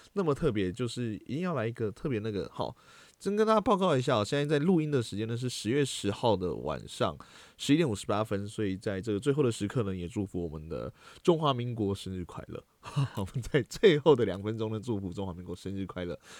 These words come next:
嘿，那大家有没有注意到这个时间的特别性？有没有注意到这个时间的特别性？哎，今天是礼拜一，也就是说，其实我，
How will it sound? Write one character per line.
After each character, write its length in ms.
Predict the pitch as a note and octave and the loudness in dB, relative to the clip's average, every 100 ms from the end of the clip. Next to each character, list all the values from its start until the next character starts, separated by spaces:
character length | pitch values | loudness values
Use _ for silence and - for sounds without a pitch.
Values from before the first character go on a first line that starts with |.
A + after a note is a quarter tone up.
| - | -18
嘿， 260 | - F#2+ D#2+ _ | -4 -4 -4 _
那 80 | F#3 | -6
大 300 | E3 E3 D3+ | -2 0 0
家 100 | D3+ - | 0 -2
有 120 | A#2 | -2
没 60 | |
有 60 | C#3 | 0
注 100 | A#2+ | 0
意 20 | |
到 80 | B2+ A#2 | 0 2
这 80 | |
个 80 | A#2 | 0
时 200 | - - | -2 -4
间 140 | G2 A#2 | -4 -2
的 80 | |
特 180 | G#2 A#2 | 4 4
别 200 | F2+ E2 | 4 -2
性？ 180 | - F#2 - | -6 -10 -10
有 80 | G2+ | -8
没 0 | |
有 60 | |
注 80 | A2 | -2
意 40 | |
到 80 | A2 | -2
这 80 | G#2+ | 0
个 60 | G2 | -2
时 80 | |
间 160 | - F2+ | -2 -10
的 40 | |
特 100 | - | -6
别 100 | F2 | -8
性？ 180 | B1+ - - - - - _ _ - | -8 -16 -20 -20 -20 -20 _ _ -12
哎， 80 | F#2+ E2+ | -10 -8
今 140 | - | -8
天 20 | C#3 | -6
是 100 | C#3+ | -6
礼 60 | |
拜 140 | F#2 - | -6 -6
一， 120 | A2 G#2 - _ - | -2 -4 -4 _ -12
也 80 | - | 0
就 20 | |
是 40 | F3+ | 2
说， 100 | A#3 | 2
其 160 | - | 2
实 60 | D#3+ | 0
我， 160 | D#3 | 0